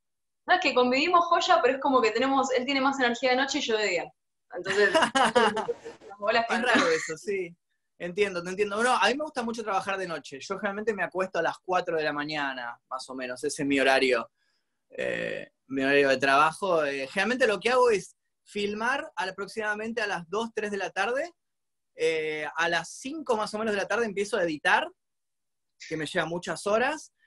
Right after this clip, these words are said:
Speaker 2: y,
Speaker 1: Claro,
Speaker 2: y generalmente
Speaker 1: muchísimo
Speaker 2: termino a
Speaker 1: laburo.
Speaker 2: las tres,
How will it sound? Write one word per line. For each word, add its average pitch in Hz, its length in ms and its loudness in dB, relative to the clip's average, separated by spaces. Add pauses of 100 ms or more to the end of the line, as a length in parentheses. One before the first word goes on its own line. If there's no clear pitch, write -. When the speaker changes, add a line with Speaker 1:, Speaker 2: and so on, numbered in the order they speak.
(220)
Speaker 2:
y, 170 260 2
Speaker 1:
Claro, 196 260 2
Speaker 2:
y 147 220 -4
generalmente 196 320 4
Speaker 1:
muchísimo 190 160 4
Speaker 2:
termino 226 280 6
a 214 60 8
Speaker 1:
laburo. 226 160 6
Speaker 2:
las 196 80 -6
tres, 214 380 2